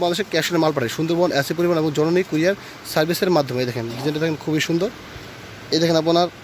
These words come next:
ব্যাক সাইডে, ব্যাক সাইডে ঘুরে দেখো, এই ব্যাক সাইড, ফ্রন্ট সাইড সেম। এই দেখেন খুবই সুন্দর।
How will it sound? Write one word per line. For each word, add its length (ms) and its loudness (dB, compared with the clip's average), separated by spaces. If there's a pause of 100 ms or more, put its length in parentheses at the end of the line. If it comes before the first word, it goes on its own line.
(580)
ব্যাক 140 2
সাইডে, 140 0 (120)
ব্যাক 120 2
সাইডে 220 0
ঘুরে 180 4
দেখো, 120 2 (160)
এই 100 -2
ব্যাক 140 2
সাইড, 160 0
ফ্রন্ট 180 2
সাইড 200 0
সেম। 140 -2 (4000)
এই 100 4
দেখেন 260 2
খুবই 200 2 (120)
সুন্দর। 280 2